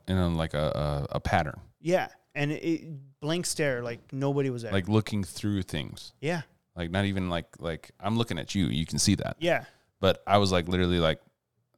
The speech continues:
Speaker 1: looking through someone.
Speaker 2: Yeah.
Speaker 1: It was weird.
Speaker 2: Yeah.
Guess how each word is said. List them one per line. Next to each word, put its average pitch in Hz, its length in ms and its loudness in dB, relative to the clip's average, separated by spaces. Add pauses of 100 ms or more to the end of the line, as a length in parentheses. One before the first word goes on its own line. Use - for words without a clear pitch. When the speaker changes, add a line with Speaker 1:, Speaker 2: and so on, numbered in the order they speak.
(200)
Speaker 1:
looking 90 360 -4
through 104 460 2
someone. 78 360 -4
Speaker 2:
Yeah. 147 360 -4
Speaker 1:
It 98 60 -8
was 92 140 -6
weird. 95 760 -2
Speaker 2:
Yeah. 156 260 -2